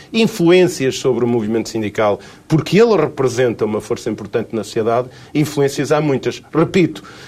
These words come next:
se no plano político houvesse mais atenção no plano, no, no, no nosso país, e esta é uma questão fulcral, é um desafio a muita gente, é preciso olhar com mais atenção os problemas do trabalho e do sindicalismo. E se os olharem,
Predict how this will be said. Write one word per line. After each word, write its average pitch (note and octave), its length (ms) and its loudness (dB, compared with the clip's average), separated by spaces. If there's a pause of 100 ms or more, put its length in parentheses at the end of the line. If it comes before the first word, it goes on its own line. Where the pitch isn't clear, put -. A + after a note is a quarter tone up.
se G3 360 4
no D#3 160 0
plano F#3 300 2
político C#3+ 640 0
houvesse C3 520 0
mais D3 320 2
atenção D3 480 0
no A2 140 -2
plano, C3+ 420 0
no, A#2+ 340 0
no, G#2+ 240 -4
no A2 260 -4
nosso F3 260 2
país, A#2 220 -2
e C#4 60 2
esta G3 180 -2
é - 20 2
uma D#3 140 0
questão - 240 -6
fulcral, - 480 -8 (380)
é F#3+ 100 4
um G3+ 100 4
desafio D#3 360 0
a D3 40 2
muita B2+ 240 0
gente, G2 300 -4 (500)
é D#3+ 180 4
preciso A#2+ 540 -4
olhar G#2+ 240 0
com A2 140 -6
mais A#2+ 240 0
atenção A2+ 360 -4
os A2+ 120 -6
problemas A2+ 420 -2
do F#3 140 2
trabalho C3 420 0
e A#2 60 -2
do G2 80 -10
sindicalismo. G2+ 640 -6 (320)
E F3 80 2
se - 120 0
os E3+ 120 4
olharem, G3+ 480 4